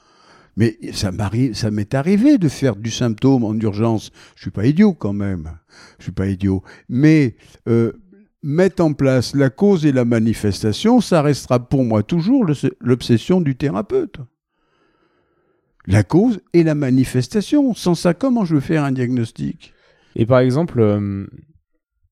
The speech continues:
Speaker 2: quelqu'un qui a une épicondylite.
Speaker 1: Hmm ?
Speaker 2: C'est chaud, il a mal au, il a mal au coude. Et, euh, il va voir son médecin, et il dit, « Ouh là là, c'est en phase inflammatoire, on va désinflammer, paf,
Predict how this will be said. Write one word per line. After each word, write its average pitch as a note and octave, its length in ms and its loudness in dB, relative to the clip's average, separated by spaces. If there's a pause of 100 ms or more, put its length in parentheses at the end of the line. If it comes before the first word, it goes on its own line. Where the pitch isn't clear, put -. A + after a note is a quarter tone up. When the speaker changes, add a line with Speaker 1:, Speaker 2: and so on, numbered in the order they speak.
(440)
Speaker 2:
quelqu'un B2+ 340 2
qui C3 180 2
a F2+ 640 0 (960)
une A2+ 140 0
épicondylite. A#2 800 -2 (520)
Speaker 1:
Hmm ? A3+ 120 -6 (220)
Speaker 2:
C'est - 140 -10
chaud, - 320 -10
il - 100 -10
a G2 40 -4
mal G#2+ 240 -2
au, G2+ 160 -4
il G2 100 -8
a G2 40 -4
mal A2+ 180 0
au A2 40 -2
coude. - 300 -8 (840)
Et, G2+ 160 2
euh, F#2+ 420 2
il F#2 100 0
va G2 100 2
voir G2 160 0
son G2+ 100 -8
médecin, C3+ 520 -4
et - 60 -10
il G2 60 -6
dit, « F2+ 80 -8
Ouh G#2+ 60 -4
là F#2+ 80 -2 (180)
là, E2+ 80 -6
c'est - 140 -12
en F2 60 -8
phase A2+ 220 -4
inflammatoire, A2 540 -2
on B2 40 0
va G2+ 100 2
désinflammer, G#2 480 -2
paf, - 340 -8